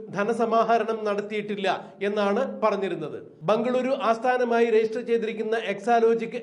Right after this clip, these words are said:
എന്ന കമ്പനിയിൽ ബംഗളൂരു ആർ ഒ സിയുടെ അന്വേഷണത്തിൽ ഇതെല്ലാം ശുദ്ധ നുണയാണെന്നും വീണ വിജയൻ കേരളത്തെയും ബംഗളൂരുവിനെയും കമ്പനി കാര്യാലയത്തെയും കബളിപ്പിച്ചിരിക്കുന്നു എന്ന് തന്നെയുള്ള ഞെട്ടിക്കുന്ന വിവരങ്ങളാണ് കെ എം ഷാജഹാൻ ഇപ്പോൾ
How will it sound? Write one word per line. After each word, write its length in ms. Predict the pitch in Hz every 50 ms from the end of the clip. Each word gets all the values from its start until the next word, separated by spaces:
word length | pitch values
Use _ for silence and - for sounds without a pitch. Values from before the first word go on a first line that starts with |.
| 185 202
എന്ന 140 | 214 220 220 220 220
കമ്പനിയിൽ 460 | 214 202 190 214 208 214 214 208 165 - - - - - - - - _ - 160 180
ബംഗളൂരു 460 | 208 233 240 247 240 240 233 240 254 262 247 202
ആർ 100 | 214 233 233 233
ഒ 20 | 233 233
സിയുടെ 260 | 226 220 240 226 233 185 185
അന്വേഷണത്തിൽ 560 | 208 220 226 220 220 220 220 220 220 233 226 240 - 190
ഇതെല്ലാം 440 | 208 233 233 - 220 220 226 214 175 - - - - - - -
ശുദ്ധ 300 | 208 214 214 214 156 - 254 247 233
നുണയാണെന്നും 800 | 233 220 220 233 240 240 233 226 226 220 220 220 220 226 202 - - - - - - 180
വീണ 200 | 214 233 226 233 240 240 233
വിജയൻ 300 | 226 - 214 202 233 226 220 226 220
കേരളത്തെയും 640 | 208 214 226 233 233 226 233 220 220 220 220 233 214 190
ബംഗളൂരുവിനെയും 800 | 202 202 208 220 233 233 226 226 226 220 220 220 214 214 202 196 - - - - - 196
കമ്പനി 400 | 196 202 202 233 240 233 254 262 - - - 247 - 208
കാര്യാലയത്തെയും 840 | 214 214 226 226 240 233 233 233 233 226 226 233 226 220 226 233 226 226
കബളിപ്പിച്ചിരിക്കുന്നു 840 | 214 208 202 233 240 226 240 233 233 240 226 233 233 233 226 226 233 226 - 208
എന്ന് 140 | 214 220 233 226
തന്നെയുള്ള 400 | 220 214 220 226 220 220 214 214 214 180 - - - 180
ഞെട്ടിക്കുന്ന 500 | 196 226 220 220 262 208 170 247 240 240 233 220
വിവരങ്ങളാണ് 600 | 233 220 220 226 226 226 220 208 208 208 233 247 - 226
കെ 80 | 214 214 220
എം 60 | 220 208 220
ഷാജഹാൻ 420 | 208 208 208 208 202 214 208 202 202 208
ഇപ്പോൾ 160 | - 214 214